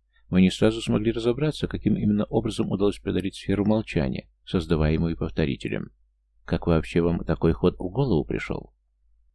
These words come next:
Поерзав на неудобном стуле, я вздохнул. Меньше всего мне хотелось сейчас удовлетворять любопытство безопасника, когда еще ничего не понятно, что там с Серегой, да и вообще, что делать дальше. Но я чувствовал, наше будущее во многом зависит именно от человека, сидящего напротив,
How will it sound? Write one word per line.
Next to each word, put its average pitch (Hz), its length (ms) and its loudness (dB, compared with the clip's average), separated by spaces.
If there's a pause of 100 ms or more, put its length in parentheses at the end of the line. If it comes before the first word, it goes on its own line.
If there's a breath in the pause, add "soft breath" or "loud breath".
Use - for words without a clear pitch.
(180)
Поерзав 127 460 4
на 117 80 6
неудобном 113 500 4
стуле, 120 360 0
я 113 100 2
вздохнул. 92 680 -4 (500)
Меньше 147 340 4
всего 151 320 2
мне 127 160 0
хотелось 123 420 0
сейчас - 340 -2
удовлетворять 104 560 0
любопытство 104 500 -2
безопасника, 104 800 0
когда 85 280 2
еще 87 240 2
ничего 87 260 2
не 90 140 4
понятно, 76 500 0
что - 180 -2
там 107 220 0
с - 40 -12
Серегой, - 540 -2 (140)
да 110 140 2
и - 20 6
вообще, 113 320 0
что - 180 -2
делать 92 300 0
дальше. - 440 -8 (840 soft breath)
Но 82 80 2
я 85 140 6
чувствовал, 90 420 2
наше 78 260 2
будущее 82 460 0
во 71 100 4
многом 85 300 0
зависит 80 380 0
именно 92 280 4
от - 180 -6
человека, 87 520 0
сидящего 80 540 -2
напротив, - 540 -4